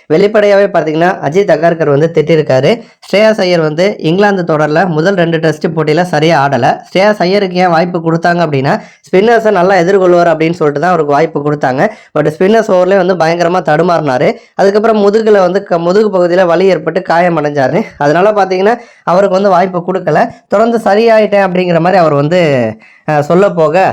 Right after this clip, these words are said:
உடனே பாத்தீங்கன்னா ரஞ்சியில் ஆடுங்க அப்படிங்கிற மாதிரி சொன்னாங்க. ஆனா ரஞ்சி டிராஃபிக்கு அவர் வந்து ஆடாம அவர் வந்து ஐ பி எல்-க்காக வந்து பயிற்சி மேற்கொள்ள ஆரம்பிச்சார். இதனால வந்து பி சி சி ஐ சம்பள பட்டியலிருந்து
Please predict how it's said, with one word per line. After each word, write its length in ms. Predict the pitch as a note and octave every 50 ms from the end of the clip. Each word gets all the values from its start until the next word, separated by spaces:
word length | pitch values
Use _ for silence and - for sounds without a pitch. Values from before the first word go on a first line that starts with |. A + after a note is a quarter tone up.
| - - _ -
உடனே 280 | D#3 D#3+ F3+ G#3 A3
பாத்தீங்கன்னா 440 | G3+ G3 F#3 E3+ E3+ F3+ F#3+ G3 F3
ரஞ்சியில் 180 | E3+ E3 F3 F3
ஆடுங்க 420 | A3+ G#3+ F#3 E3 E3 D#3+ E3 D#3+ E3
அப்படிங்கிற 340 | D#3 D3+ D#3 D#3 D3+ D3 C#3+
மாதிரி 260 | D3 E3 E3 D#3+ D#3+
சொன்னாங்க. 340 | D3 D3 C#3 C3+ C#3 E3 G3 - -
ஆனா 180 | D3+ D#3 E3+ E3+
ரஞ்சி 300 | D#3+ D3+ F3 F#3+ G#3+ G3
டிராஃபிக்கு 560 | - F#3 E3 D#3 D#3 E3+ D#3+ D#3 D#3+ D3+ D3 C#3+ C#3+ C#3 - - - - - -
அவர் 180 | - D3+ D#3 D#3
வந்து 180 | D#3+ F3+ F#3+
ஆடாம 400 | D#3+ D3 D#3 E3 E3+ D#3 C#3 C3 C#3 E3+ A3 A3 - _ -
அவர் 160 | - E3+ E3
வந்து 160 | E3+ F3+ G#3
ஐ 180 | - F3+ G3+ G3+
பி 100 | G#3 G#3+
எல்-க்காக 240 | G3+ F3+ E3+ E3+ F#3
வந்து 220 | E3+ E3 F#3 F3+
பயிற்சி 300 | F3+ E3 F3 F3 E3+ F#3
மேற்கொள்ள 340 | E3 D#3+ D#3 D#3 D#3+ D3+ D3
ஆரம்பிச்சார். 500 | C#3 C#3+ C#3+ C#3 C3+ - - C3+ C#3+ D#3+ -
இதனால 340 | D#3 D3+ D3+ D#3 E3 F#3 G3+
வந்து 220 | F#3 F#3 F#3+ F3+
பி 160 | F3 F#3+ G3+
சி 160 | G3+ G#3 F#3
சி 120 | E3+ F#3 E3+
ஐ 120 | F3+ G3+ G3+
சம்பள 380 | - - - E3+ F#3 G3 F#3+
பட்டியலிருந்து 640 | F3 E3+ D#3+ D#3+ D#3+ D#3 D3+ D3 D3 C#3+ D3+ - F#3+